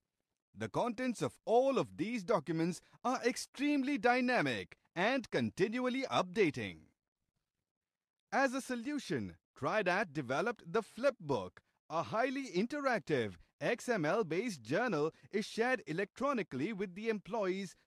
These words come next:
throughout all of Glenmark's offices globally. The user interface of the Flipbook is designed to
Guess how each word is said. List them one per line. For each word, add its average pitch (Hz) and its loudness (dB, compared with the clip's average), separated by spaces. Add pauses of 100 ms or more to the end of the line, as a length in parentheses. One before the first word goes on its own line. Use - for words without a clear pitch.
throughout 156 0 (100)
all 214 2
of 107 -2
Glenmark's 185 0
offices 175 -2
globally. 131 0 (1400)
The 196 2
user 269 2
interface 202 0
of 202 2
the 185 0
Flipbook 175 0 (200)
is 139 -2
designed 127 -2 (180)
to 214 -4